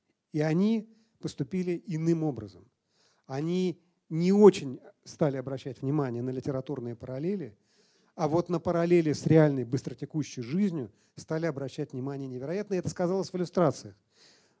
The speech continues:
Понятно, что картина Перова, того самого, да, который,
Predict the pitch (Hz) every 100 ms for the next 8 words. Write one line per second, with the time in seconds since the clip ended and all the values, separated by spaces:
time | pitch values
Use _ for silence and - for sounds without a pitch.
0 | _ _ _ 165 196 220 160 156 165 160
1 | 196 160 139 165 202 196 113 - _ _
2 | _ _ _ _ _ _ _ _ - 135
3 | 123 123 139 110 104 131 170 143 - 110
4 | 104 101